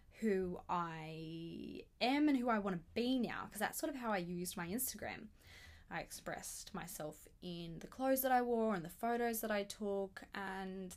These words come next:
the artsy sort of look on life, I guess, that I have in the portray of my feed. And, um, obviously, too, like, people are sort of addicted to that social validation,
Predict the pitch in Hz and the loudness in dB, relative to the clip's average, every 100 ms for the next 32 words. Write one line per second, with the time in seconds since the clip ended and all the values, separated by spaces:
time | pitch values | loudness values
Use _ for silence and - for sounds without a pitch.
0 | - 190 185 185 180 180 208 208 - - | -2 0 2 0 0 0 -4 -8 -16 -20
1 | - - - - - - 202 185 - - | -20 -20 -20 -20 -16 2 4 4 2 0
2 | 214 - 196 180 180 208 214 208 190 202 | 0 0 0 -2 -2 -2 0 0 2 2
3 | 294 392 - 311 359 359 - 320 320 302 | 2 0 0 2 2 0 0 0 0 -2
4 | 311 339 359 - 214 208 208 190 - - | 0 2 0 -2 0 2 0 -4 -12 -16
5 | 196 190 180 180 - - - 202 175 175 | -2 0 0 -4 -8 -12 -2 0 2 0
6 | - 185 170 190 202 180 165 156 170 165 | -2 -2 -2 -6 -8 -6 -4 -4 -6 -8
7 | - - 247 185 - - - - - - | -8 -4 -4 -4 -12 -20 -20 -18 -18 -18
8 | - - - - - - - - - 233 | -18 -18 -18 -20 -20 -20 -20 -10 -2 2
9 | 233 233 233 240 233 226 - 294 339 285 | 2 2 2 2 2 -2 -2 -2 2 2
10 | 202 - - 226 - 277 285 - 190 - | 2 -2 -4 -8 -2 2 2 2 0 0
11 | - - 262 330 262 214 202 208 - - | -2 -4 -2 0 2 2 0 -6 -14 -6
12 | 220 220 - 220 208 202 - - - 208 | -2 0 0 0 -2 -6 -14 -10 -6 -4
13 | 226 214 - 214 196 - - 214 202 202 | -4 -8 -4 -4 -4 -8 -4 -2 -2 -2
14 | 202 - - 208 208 208 73 - - 254 | -4 -2 -2 -2 -2 -2 -2 0 4 4
15 | 294 - - 214 | 4 -2 -8 -14